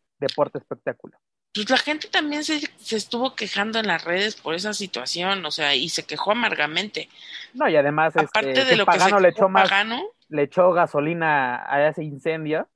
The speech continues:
Speaker 2: Pues es que tiene razón, o
Speaker 1: Ay,
Speaker 2: sea,
Speaker 1: estoy,
Speaker 2: en este,
Speaker 1: estoy
Speaker 2: en este
Speaker 1: totalmente de
Speaker 2: caso
Speaker 1: acuerdo.
Speaker 2: tiene razón, eh, eh, es como, imagínate, vamos a ponernos del otro lado, ¿qué hubiera pasado si hubiera pedido la cabellera Pagano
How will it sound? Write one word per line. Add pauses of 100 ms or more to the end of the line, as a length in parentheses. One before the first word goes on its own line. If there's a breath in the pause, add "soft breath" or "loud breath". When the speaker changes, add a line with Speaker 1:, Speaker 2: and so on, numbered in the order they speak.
(360)
Speaker 2:
Pues
es
que
tiene
razón,
o
Speaker 1:
Ay,
Speaker 2:
sea,
Speaker 1:
estoy,
Speaker 2:
en
este,
Speaker 1:
estoy
Speaker 2:
en
este
Speaker 1:
totalmente
de
Speaker 2:
caso
Speaker 1:
acuerdo.
Speaker 2:
tiene
razón, (180)
eh,
eh,
es
como,
imagínate, (340 loud breath)
vamos
a
ponernos
del
otro
lado,
¿qué
hubiera
pasado (800 soft breath)
si
hubiera
pedido
la
cabellera
Pagano